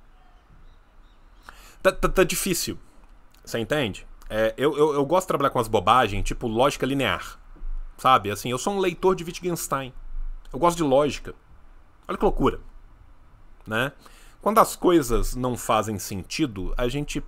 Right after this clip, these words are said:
parte do pressuposto que o discurso como um todo não faz sentido. Né? Olha que loucura.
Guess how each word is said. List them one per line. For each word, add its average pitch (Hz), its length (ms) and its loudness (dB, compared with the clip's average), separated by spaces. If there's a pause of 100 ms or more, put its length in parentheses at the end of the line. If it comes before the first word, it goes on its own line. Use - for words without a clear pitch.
(300)
parte - 640 0
do 107 200 -4
pressuposto - 1120 -8 (1300)
que 196 80 -4
o - 20 -2
discurso 185 580 -6
como 185 200 -4
um 180 60 -4
todo 170 220 -2
não 170 120 -6
faz 170 180 0
sentido. 170 540 -6 (1080)
Né? 147 300 -2 (160)
Olha 180 140 -4
que - 80 -10
loucura. 139 400 -4